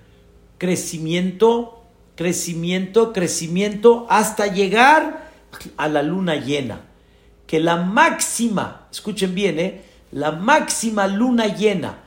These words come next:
la máxima verajá que todos deberíamos de llegar a ella, ¿cuál es?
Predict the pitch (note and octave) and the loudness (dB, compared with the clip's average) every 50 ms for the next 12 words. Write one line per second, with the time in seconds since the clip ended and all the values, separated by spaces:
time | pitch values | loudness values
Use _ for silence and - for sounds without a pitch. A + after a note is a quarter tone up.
0 | - _ _ _ - C#3+ D#3 D#3 E3+ G#3 B3+ C4+ - - - - A3+ A#3 A3 G#3+ | -20 _ _ _ -6 -4 -4 -2 0 2 2 2 2 0 -2 -4 -2 -2 0 2
1 | G#3 F#3+ G3 F#3 F3 D#3 - - - G3+ F#3 C3+ - - - - - - _ _ | 2 2 2 2 2 0 -2 0 2 4 4 4 2 -4 -12 -18 -20 -20 _ _
2 | _ - - - D#3+ - - - - C4 C#4 C#4+ A3+ G#3+ A#3 G#3+ F#3 F3 F3 G3 | _ -6 -4 -4 -4 -6 -6 -2 2 4 4 4 6 6 4 4 4 2 0 0
3 | F#3 F3 F3+ F3+ G#3 A3+ A3 G3+ G3 F#3 D3 F3 E3+ D#3+ E3 E3+ E3+ G3 F#3 E3+ | 0 0 0 2 2 4 4 4 2 0 0 0 0 0 0 2 2 2 2 4
4 | D3+ D#3 F#3+ A3+ A#3+ G3+ G#3+ F#3+ - - G#3 G#3+ G#3+ A#3+ C#4+ D#4+ D#4 B3+ - - | 4 4 4 2 2 2 2 0 0 2 2 4 6 8 8 8 6 4 0 -4
5 | - - - - | -10 -14 -16 -20